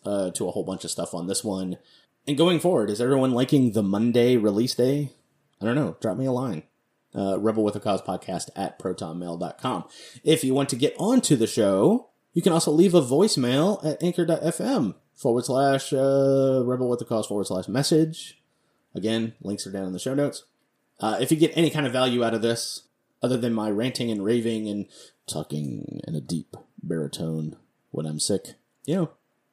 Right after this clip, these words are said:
hit me up on the Patreon, Subscribestar, Bitbacker dot I O, Float, uh, or you can just, uh, hit me up on the PayPal. All of it. Uh, I don't really take anything.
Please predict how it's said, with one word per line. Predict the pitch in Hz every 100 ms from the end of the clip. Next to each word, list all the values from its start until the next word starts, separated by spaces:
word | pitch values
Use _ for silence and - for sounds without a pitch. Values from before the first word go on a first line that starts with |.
| -
hit | 156 -
me | 151
up | 139 -
on | 135 135
the | 127
Patreon, | 143 131 131 117 104 92
Subscribestar, | 101 - 107 104 90 98 98 90
Bitbacker | - 113 98 85
dot | 87 -
I | 92 -
O, | 107
Float, | 98 117 117 - _ - - - -
uh, | 92 104 98
or | 98 110
you | 107
can | 107
just, | 92 -
uh, | 98
hit | 95 123
me | 104
up | 98
on | 101
the | 98
PayPal. | 110 - 101 92 - _ _ -
All | 113
of | 131
it. | 123 - - -
Uh, | 113 120 113 -
I |
don't | 113 98
really | 120 117
take | 113 143 - -
anything. | 147 143 147 139 135